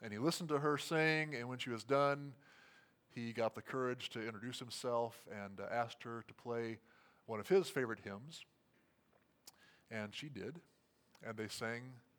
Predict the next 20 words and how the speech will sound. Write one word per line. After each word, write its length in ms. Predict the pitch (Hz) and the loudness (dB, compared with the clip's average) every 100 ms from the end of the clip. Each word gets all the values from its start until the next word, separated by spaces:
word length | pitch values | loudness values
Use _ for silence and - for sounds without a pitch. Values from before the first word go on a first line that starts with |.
| _ | _
the 80 | 127 | -10
hymn 200 | 120 131 | -8 -8
together. 420 | 135 107 95 127 - _ _ _ _ _ _ _ _ | -6 -4 -4 -6 -12 _ _ _ _ _ _ _ _
And 220 | 120 117 | -6 -4
Doctor 240 | 113 110 117 | -2 -2 -2
Kennedy 440 | 131 123 113 113 117 | -4 -4 -2 -4 -6
said 340 | - 127 120 113 | -2 4 4 4
from 120 | 113 | 0
that 180 | 131 135 | 0 2
point 240 | 143 123 | -2 0
on, 340 | 117 120 120 110 - _ _ _ _ _ _ _ _ _ - | 2 0 -2 -8 -20 _ _ _ _ _ _ _ _ _ -12
he 80 | |
had 220 | 147 160 143 | 2 4 4
a 20 | |
lot 160 | 175 | 2
of 60 | 175 | 0
trouble 300 | - 156 120 | 4 4 4
focusing 460 | - 147 - 131 117 | 2 -2 0 -6 0
on 220 | 113 107 | 0 0
that 160 | 110 | -4